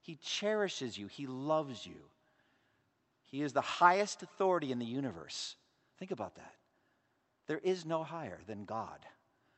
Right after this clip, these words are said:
The highest authority, and he loves you.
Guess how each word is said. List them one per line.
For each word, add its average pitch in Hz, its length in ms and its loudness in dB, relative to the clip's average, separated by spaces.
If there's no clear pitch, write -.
The 113 80 -10
highest 190 560 2
authority, 147 500 -4
and 113 100 -10
he 170 160 -12
loves 156 400 -8
you. 151 140 -18